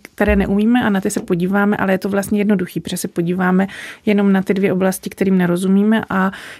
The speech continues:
tím, že si to vytáhneme z toho našeho mozku, tak máme jistotu, že velkou část umíme.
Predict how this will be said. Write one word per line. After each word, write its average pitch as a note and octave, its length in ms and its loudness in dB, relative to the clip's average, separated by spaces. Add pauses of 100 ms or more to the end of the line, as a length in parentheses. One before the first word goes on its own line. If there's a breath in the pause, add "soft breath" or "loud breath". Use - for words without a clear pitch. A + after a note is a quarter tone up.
tím, G#3 140 2
že G3+ 100 0
si G3 120 -4
to G3+ 140 0
vytáhneme G#3 640 2
z G#3 100 -4
toho G#3 260 0
našeho G3+ 340 2
mozku, F#3+ 340 0
tak G3 180 -4
máme G3 260 2
jistotu, G3 380 -2
že G3+ 120 -2
velkou G3 340 -2
část F#3+ 320 -6
umíme. F3+ 400 0